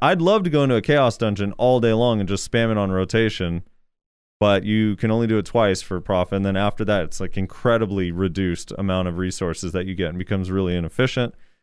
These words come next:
Um, I would also love to just get skill points so I can use most of my abilities, but you know what I need to get skill points? I have to go interact with N P Cs and give them gifts and dance in front of them and show them emotes for skill points for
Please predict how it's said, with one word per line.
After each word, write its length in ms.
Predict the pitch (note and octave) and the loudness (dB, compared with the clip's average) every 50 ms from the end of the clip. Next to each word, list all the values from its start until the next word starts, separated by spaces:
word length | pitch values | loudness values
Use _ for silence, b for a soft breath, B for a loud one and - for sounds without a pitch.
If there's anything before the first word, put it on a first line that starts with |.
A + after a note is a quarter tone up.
| _ _ _ - | _ _ _ 0
Um, 340 | G#2+ A2 A2 G#2+ G#2 G#2 G2+ - | 2 4 4 4 4 2 0 0
I 100 | - A2+ | 2 2
would 140 | A2 A2+ A#2+ | 4 4 4
also 240 | B2+ C3 - C3 | 4 2 0 -2
love 180 | A#2+ A#2 A#2 A2+ | 0 2 2 2
to 80 | G2+ G#2 | 0 -2
just 200 | F2+ G#2 G#2 - | -4 -6 -6 -4
get 160 | - G#2+ - | -6 -8 -6
skill 200 | - - D#3 D#3 | -2 0 2 2
points 300 | D3 - G2+ D#2+ D2+ - | 2 0 -2 -6 -4 -4
so 80 | - G#2 | -4 -4
I 40 | F#2+ | -2
can 120 | - G#2+ | -2 -2
use 180 | G2+ G#2+ G#2+ G2 | -2 -2 -2 0
most 200 | A2 A2 A2 - | 0 -2 -2 0
of 40 | |
my 140 | - G#2 G#2 | 0 -2 0
abilities, 460 | G#2 F#2+ C#3 D#3+ C#3 E2 D2+ F2 - | 0 2 2 2 2 0 -4 -8 -8
but 120 | - G#2+ G2 | -6 -6 -4
you 100 | F#2+ G#2 | -2 -2
know 100 | A2 A2 | 0 0
what 100 | A2 A2 | 0 0
I 80 | G#2+ | 0
need 180 | G#2 G#2+ A2 A2 | 0 0 -2 -2
to 60 | G#2 | -2
get 160 | F#2 G#2+ G2 | -2 -4 -4
skill 240 | - - - A2+ A2+ | -4 -4 -4 -2 -2
points? 260 | A2 C3 C3 C3+ C3+ - - | -2 -2 -4 -4 -4 -4 -2
I 60 | G#2+ | 0
have 160 | A2 A#2 - | 0 0 0
to 80 | - A2 | 0 2
go 300 | A#2 A#2 A#2 A2+ A#2 b b b b b b b b - | 4 4 4 4 2 b b b b b b b b -2
interact 420 | - C#3 D#3 D#3 D#3 D3+ D3+ D3+ - | 0 2 4 4 4 4 2 2 0
with 140 | C#3 B2+ B2 | -2 -2 0
N 160 | B2+ C3 C3 | 0 -2 -2
P 160 | - - B2+ | -2 -4 -6
Cs 320 | A#2+ - - C3 B2 A#2 | -4 -2 -2 -2 -2 -2
and 120 | A2 A2 G#2 | -2 -2 -2
give 160 | A2+ A#2 G#2+ | -2 -2 -2
them 160 | A2+ G2+ F#2+ E2+ | -2 -4 -2 0
gifts 340 | - A2 B2+ C#3+ - - | 2 2 2 2 0 -4
and 140 | A2 G2 F2+ | -4 -4 -2
dance 280 | E2 G#2+ A2+ A#2+ B2 - | 0 0 0 0 -2 -4
in 100 | G#2+ G2 | -6 -6
front 180 | - - G2 | -4 -2 -2
of 80 | F#2 F2+ | -2 -2
them 100 | F2+ F2 | -2 -2
and 100 | F2+ F2 | -4 -4
show 160 | - - G#2 | -2 -2 -2
them 140 | F#2+ F#2 E2 - | -2 -2 -4 -4
emotes 540 | - A2+ G#2+ F2+ D2+ B1+ - - - - - - - _ _ _ _ _ _ _ _ _ _ _ _ _ _ - | -4 -4 -4 -4 -6 -8 -12 -16 -20 -20 -20 -20 -20 _ _ _ _ _ _ _ _ _ _ _ _ _ _ -8
for 180 | - - A#2 | -2 0 0
skill 400 | G2+ - - - - - F3+ F3+ | 0 0 -4 -4 -2 0 2 2
points 540 | E3 - - F#2 D#2 D2 D#2+ - - - - - - - _ _ _ _ _ _ _ _ _ _ _ _ _ _ _ _ _ _ _ _ _ _ _ _ | 0 0 -2 -4 -4 -4 -6 -8 -12 -14 -16 -18 -20 -20 _ _ _ _ _ _ _ _ _ _ _ _ _ _ _ _ _ _ _ _ _ _ _ _
for 240 | - - G#2+ G2+ E2+ | -2 0 0 0 0